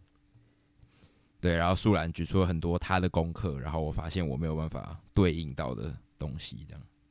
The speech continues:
然后去一部分去反思说我现在的状况到底在哪里，然后为什么会变成这样？因为，因为，因为我觉得我以前，我说的以前可能就是前一阵子，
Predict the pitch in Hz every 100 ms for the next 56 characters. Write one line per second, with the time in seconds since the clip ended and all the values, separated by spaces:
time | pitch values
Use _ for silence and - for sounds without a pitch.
0 | _ _ _ _ _ _ - 82 90 92
1 | - 95 82 85 _ _ _ _ _ _
2 | _ _ _ _ _ _ _ _ _ _
3 | _ _ _ _ _ - 113 147 156 143
4 | 151 98 85 - 101 110 104 82 - 101
5 | 87 82 92 85 87 82 76 82 58 57
6 | 65 73 76 80 64 - _ _ _ _
7 | _ _ _ _ _ _ _ - 165 98
8 | 65 104 101 90 53 - 62 - - 214
9 | 240 214 233 196 95 90 90 90 92 80
10 | 87 69 78 _ _ _ _ _ _ -
11 | 95 95 107 98 90 - 87 90 82 -
12 | 87 85 87 - 95 98 113 92 80